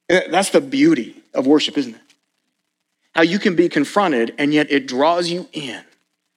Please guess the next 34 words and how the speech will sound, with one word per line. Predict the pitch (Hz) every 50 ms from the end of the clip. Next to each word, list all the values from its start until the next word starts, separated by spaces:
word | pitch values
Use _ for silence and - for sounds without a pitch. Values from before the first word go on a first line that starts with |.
| _ _ _ _ _ _ _ _ _ _ _ _ _ _ -
And, | 165 151 151 135
and, | 147 160 151
and, | - 147 151 156 -
and | 156 160 156
your | 151 143
past | - - - 220 202 185 - -
doesn't | - 170 160 185 185 175
disqualify | 180 175 - - 147 123 120 110 - 131 120 120
you. | 127 127 135 165 170 - _ _ _ _ _ _ - - -
Your | 151 143
struggle | - - - 180 214 233 220
doesn't | 170 170 151 170 156
disqualify | 139 139 - - 147 143 139 120 - - 117 123
you. | 127 123 127 139 - - - - - _ -
It, | 156 160 -
it, | 165 156 - - _ -
it | 160 147
actually | - - 170 196 190 - - 208 190 165
causes | - - - 180 175 180 170 151 156 143 147
you | 156 151
to | - 175 -
even | 196 185 151 156 143 143 143
more | 151 160 175 196 226 208
so | - - - 127 113 113 113 107 101 _ _ _ _ _ _ -
reach | 160 160 180 185 - - - -
out | 135 151 147 123 -
to | - 117
Jesus. | - - 104 98 - - - - - - - _ _ _ _ _ _ _ _ _ _ _ - - -
It | 170
causes | 165 - 202 196 196 170 190 170 -
you | 185 190
even | 202 202 170 175 165 165 165
more | 175 185 196 214 247 240
so | 233 - - 160 135 131 120 123 123